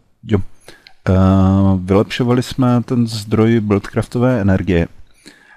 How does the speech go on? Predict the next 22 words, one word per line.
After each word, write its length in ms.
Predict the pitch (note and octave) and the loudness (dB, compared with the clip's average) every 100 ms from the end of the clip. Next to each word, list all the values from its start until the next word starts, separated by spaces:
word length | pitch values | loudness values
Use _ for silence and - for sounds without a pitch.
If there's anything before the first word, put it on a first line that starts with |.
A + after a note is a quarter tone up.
| _ _ | _ _
A 380 | G#2+ F2+ F2+ F2+ | -2 2 2 0
v 100 | - | -4
tomhletom 500 | - F#2+ G#2 A#2 A2 | -4 -2 0 0 0
díle, 340 | A2 A2+ A2+ | 2 6 6
ať 120 | G#2 G2 | 4 0
je 80 | |
to 140 | G2+ A2 | -2 -2
trošku 360 | A2+ - - | -4 -8 -6
akčnější, 760 | B2 - - A2 G2+ - G#2 F#2+ - _ _ _ _ _ _ _ _ _ _ _ - - - - _ - | -6 -6 -2 0 0 0 -2 -2 -6 _ _ _ _ _ _ _ _ _ _ _ -20 -20 -20 -20 _ 0
eh, 40 | G2 F#2+ F#2 F#2 F#2 | 2 4 4 2 2
tak 160 | - G#2+ | -2 -8
si 140 | - | -8
zkusíme 500 | A2+ - A#2 A2+ G#2+ | -6 -6 -6 0 2
udělat 680 | G#2+ A2 G2+ G#2+ A2 G#2+ G#2 - | 2 0 2 4 6 6 2 -2
nějakou 440 | G#2+ G2+ G2 A#2+ G#2+ | 2 2 2 -2 -2
farmu 380 | - G#2 A#2 | 0 2 2
na 120 | B2 G2+ | 2 0
zvířata. 560 | F#2+ F2+ F2+ - E2 - _ _ - | 0 -2 -2 -6 -10 -10 _ _ -2
<clears throat> 300 | A2+ A2+ - - - - - - - | 2 2 0 -12 -20 -20 -20 -20 -2
A 40 | |
jelikož, 1000 | G2+ F#2+ F#2+ G2+ - A2+ A2+ - - - | 2 4 2 0 0 0 0 -2 -6 -8
eh, 40 | - | -4